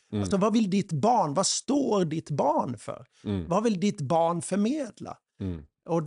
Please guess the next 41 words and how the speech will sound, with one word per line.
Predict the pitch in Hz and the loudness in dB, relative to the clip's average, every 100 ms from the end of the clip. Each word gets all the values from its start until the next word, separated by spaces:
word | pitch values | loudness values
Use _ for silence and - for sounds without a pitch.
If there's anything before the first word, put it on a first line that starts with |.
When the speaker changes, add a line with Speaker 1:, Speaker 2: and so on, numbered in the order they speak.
| 156 | -6
Speaker 2:
och | - 156 | -6 -2
det | |
är | 175 | -2
jätteviktigt | 156 254 - _ 170 240 - - 180 | 0 -2 -2 _ -2 0 -2 -8 -8
att | 147 | -6
fatta | - 135 _ 131 | -4 -4 _ -8
att | 123 | -6
man | 135 147 | -6 -8
inte | 135 | -8
ska | - | -8
lyssna | 135 202 - - - 247 | -6 -4 -4 -8 -4 -4
på | 254 160 143 | -4 -6 -8
för | - 214 285 - | -4 -2 0 -2
många | 135 127 127 | -4 -6 -8
människor | 123 117 113 117 123 - - _ _ | -10 -10 -8 -10 -10 -20 -20 _ _
som | - 147 | -8 -6
säger, | 139 127 123 | -4 -4 -4
"Gör | 131 220 | -2 -2
så | 214 | -2
här, | 160 135 | -4 -8
gör | 131 135 | -8 -8
så | 123 123 | -8 -10
här", | 113 | -12
för | - | -6
då | 214 | -4
blir | 156 180 | -2 -2
det | 262 | -2
verkligen | 147 113 - 127 | -4 -4 -6 -6
mellanmjölk. | 135 120 113 127 - - _ - | -6 -6 -8 -8 -8 -10 _ -10
Det | 185 | -4
Speaker 1:
Mm. | 110 | -2
Speaker 2:
blir | - | 0
helt | 160 127 120 113 | -2 -4 -12 -8
värdelöst | 190 175 147 127 127 - 131 - | -4 0 -2 -2 -6 -6 -8 -6
och | 175 | -4
då | 175 165 - _ _ | -2 -4 -8 _ _
blir | 185 | 0
det, | 151 131 _ - | 0 -2 _ -8
eh. | 147 - _ _ _ _ - | -8 -8 _ _ _ _ -12
Alltså, | 139 | -6
det | 156 165 | 0 -2